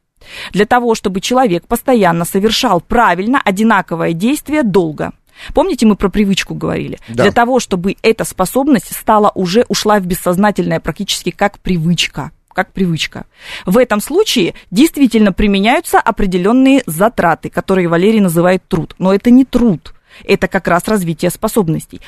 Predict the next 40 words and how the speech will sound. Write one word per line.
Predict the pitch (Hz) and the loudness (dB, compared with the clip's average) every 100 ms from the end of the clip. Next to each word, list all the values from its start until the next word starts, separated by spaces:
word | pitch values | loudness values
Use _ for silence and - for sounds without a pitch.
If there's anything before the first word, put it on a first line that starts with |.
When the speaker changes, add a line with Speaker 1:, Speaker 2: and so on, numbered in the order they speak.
| - | -4
Speaker 1:
Но | 214 | 2
должно | 269 277 311 | 2 2 2
быть | 349 - | 0 0
трудно, | 294 208 208 | 0 2 2
безусловно. | 190 214 - 208 156 147 190 _ _ - - | 2 -2 0 0 0 -6 -8 _ _ -20 -4
Почему? | 208 - 277 196 | -2 4 4 4
Потому | - 214 220 | 2 0 0
что | - 220 | 0 2
лёгкое | 311 381 - 226 | 2 2 0 2
ничего | 214 - 220 226 | 2 2 2 4
не | 240 | 4
развивает. | 233 202 240 202 160 - | 2 0 2 2 0 -2
Так | 190 | -4
уж | 190 190 | -4 -6
выходит. | 190 240 170 - | -4 -2 -2 -2
Извините, | 165 202 214 175 | 2 4 4 4
лёгкая | 202 - 202 196 | 0 0 0 0
жизнь | 240 311 294 - | 0 0 -2 -2
не | 208 214 | 0 2
делает | 208 175 160 | 4 2 -2
человека | - 180 170 160 165 | -2 -2 -2 -2 0
умнее | 170 196 269 254 | 4 6 6 4
и | |
не | 170 | 2
делает | 160 190 180 | 2 0 0
человека | - 156 160 - 170 | -2 -2 -2 -2 -4
развитее. | 147 135 - - - - - | -4 -8 -14 -20 -20 -18 -4
Почему | 185 233 269 | 4 6 6
мы, | 202 - | 4 0
помните, | 240 269 185 | 2 2 2
с | |
вами | 196 180 | 0 0
говорили, | 170 185 190 | 2 2 2
что | 156 170 | -2 -6
у | |
человека, | 160 202 - | -4 -6 -6
когда | 170 175 | -2 -2
очень | 170 180 | 0 -6
трудная | - 190 170 160 | -6 -2 0 0
жизнь, | 151 240 349 | 0 -2 -2